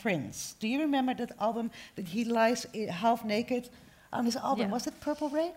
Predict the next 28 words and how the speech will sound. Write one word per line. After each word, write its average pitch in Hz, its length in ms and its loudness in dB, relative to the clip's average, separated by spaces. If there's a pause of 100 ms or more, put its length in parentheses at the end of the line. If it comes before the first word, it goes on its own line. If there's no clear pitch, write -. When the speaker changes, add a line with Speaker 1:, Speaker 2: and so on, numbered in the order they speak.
Speaker 1:
Was 262 180 -8
it, - 300 -10
he 233 140 -4
has, 285 160 -2 (180)
he's 254 180 -6
wearing 294 240 2
a 254 40 0
purple 254 360 -6
suit. - 440 -8 (200)
Speaker 2:
Okay. 170 80 -8 (360)
Speaker 1:
The 240 60 -4
pop 294 220 2
star 262 220 -2
Prince, 294 580 2
I 233 100 0
know 262 260 2
some 285 360 0 (500)
generations 247 640 -2
know 240 340 2
who 226 200 -2
he 214 200 -2
was. 240 400 2
<laughs> 202 100 0 (3500)
And 254 220 8
he 339 340 4
is - 120 -2
therefore 277 640 4
showing 311 720 0